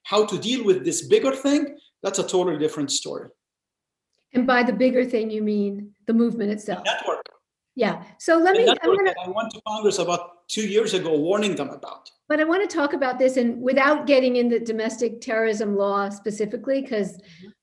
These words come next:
Speaker 2: I'm happy to debate this, <laughs> but I wanna just get at this one other thing, which is that,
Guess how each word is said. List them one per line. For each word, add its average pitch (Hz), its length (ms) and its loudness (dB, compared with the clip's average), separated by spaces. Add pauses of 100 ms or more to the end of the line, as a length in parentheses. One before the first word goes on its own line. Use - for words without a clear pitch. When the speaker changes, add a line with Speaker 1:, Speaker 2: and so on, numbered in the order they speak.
(120)
Speaker 2:
I'm 214 120 -4
happy 214 340 -2
to 202 280 0
debate 214 360 -4
this, 254 260 -6 (320)
<laughs> 339 340 -10
but 254 200 0
I 262 80 0
wanna 294 320 0 (280)
just 277 220 -2
get 320 180 -2
at 302 200 0
this 247 200 -6
one 254 260 2
other 262 220 0
thing, 254 260 -2
which 226 220 -2
is 240 220 0
that, 214 280 -2